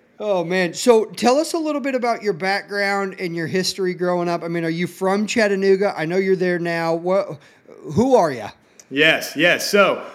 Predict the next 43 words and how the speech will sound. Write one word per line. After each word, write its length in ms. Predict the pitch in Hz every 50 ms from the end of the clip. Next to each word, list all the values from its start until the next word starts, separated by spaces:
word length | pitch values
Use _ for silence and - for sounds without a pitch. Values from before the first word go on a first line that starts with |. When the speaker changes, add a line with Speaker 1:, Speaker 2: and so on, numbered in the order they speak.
| - -
Speaker 2:
uh, 260 | 156 156 156 147 147 139
circa 400 | - - 208 208 190 202 147 147
two 240 | - - 208 208
thousand 560 | 190 - 202 180 175 175 170 143 160 156 151 151
one, 300 | 156 156 156 151 147 147
into 200 | 147 151 143 139
two 160 | - 151 147
thousand 340 | 143 147 143 131 127 135 131
one, 160 | 135 139 135 131
that's 180 | 131 131 -
when 60 | 135
I 60 | 131 131
was 120 | 123 113
born. 460 | 107 127 143 143 139 139 139 135 131 - - - - _ _ -
Uh, 260 | 120 117 113 117 113 -
I 240 | 113 135 156 180 180
grew 280 | - 131 143 147 139
up 300 | 131 131 127 120 - - -
on 180 | 131 135 131
a 60 | 123 113
farm 640 | - - - - 160 156 147 139 131 123 120 123 123
in 80 | 131 127
the 80 | 127
middle 360 | 127 131 131 135 143 139 139 135
of 120 | 127 120
nowhere, 500 | 123 120 117 117 110 107 98 95 101 101 - - - _ -
about 260 | 262 220 226 - 240
Speaker 1:
<laughs> 0 |
Speaker 2:
a 40 | 226
hundred 480 | - - 175 190 196 196 185 175 156
fifty 320 | - - 175 165 - 160 151
acres. 320 | 147 151 147 147 139 120
And 200 | 127 123 113 - - _ _ -
Nick, 260 | 151 147 143 139 139
Tyler, 260 | - - 151 143 135 123
when 100 | 120 127
I'm 120 | 147 147
saying 200 | - 165 156 143
in 60 | 139
the 60 | 135
middle 220 | 127 127 131 139 131
of 60 | 123
nowhere, 500 | 123 127 123 123 127 123 123 117 120